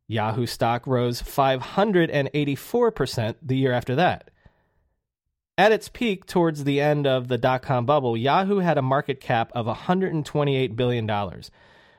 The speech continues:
making it worth more than twice as much as an old media company such as Disney.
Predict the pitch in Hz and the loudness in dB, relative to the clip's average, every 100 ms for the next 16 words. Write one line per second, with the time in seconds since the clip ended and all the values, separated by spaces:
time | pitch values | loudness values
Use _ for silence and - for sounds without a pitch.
0 | _ 135 165 170 160 147 151 151 160 151 | _ 2 4 4 2 4 4 2 2 2
1 | 139 135 123 - 185 180 156 135 120 120 | 2 0 -2 0 0 0 0 0 0 0
2 | 120 110 110 117 110 - 135 135 127 131 | -2 -2 -2 -2 -2 0 0 2 0 0
3 | 127 117 127 117 113 - 113 107 101 87 | 0 -2 -4 -4 -6 -4 -4 -4 -6 0
4 | 156 127 78 123 | 0 0 -6 -12